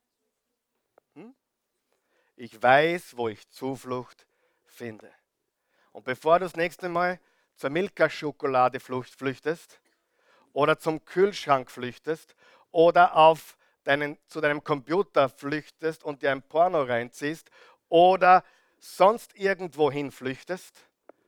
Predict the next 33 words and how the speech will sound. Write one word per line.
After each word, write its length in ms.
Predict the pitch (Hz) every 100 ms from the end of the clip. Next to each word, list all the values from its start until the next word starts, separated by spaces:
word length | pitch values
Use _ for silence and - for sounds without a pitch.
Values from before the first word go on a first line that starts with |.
| _ _
flüchte 460 | 135 170 - -
in 120 | 156
die 160 | 123 117
Gegenwart 720 | 117 131 135 135 117 117 _
Gottes. 540 | - 104 _ _ _ _ _ _ _ _ _ _ _ _ _ _ _ _ _ _ _ -
Und 160 | 117
beginne, 400 | 139 127 156 160
den 120 | 143
Herrn 220 | 131 135 135
zu 120 | 135
loben 380 | 123 131 139 135
und 140 | 127
zu 140 | - 123
preisen. 500 | 107 107 90 _ 101 _ _ _ _ _ _ _
Beginne, 380 | - 120 139 143
ihm 120 | 135
zu 140 | - 131
danken 520 | - 135 160 165 175 _ _ _ _ _
für 140 | 135
seine 280 | 135 123 120
Güte 500 | 110 143 160 - 151
und 140 | 156
Gnade. 380 | _ 120 101 95 _ _ _ _ _ _ _ _ _ -
Und 180 | 123 127
du 100 | 131
wirst 280 | 131 - -
sehen, 500 | - 143 160 180 202 _ _ _ _ _ _ _ _ _ _ _
dein 160 | - 127
ganzes 400 | 135 135 - 139
Leben 300 | 131 135 127
wird 160 | 120 -
sich 160 | 123
verändern. 400 | - 110 113 120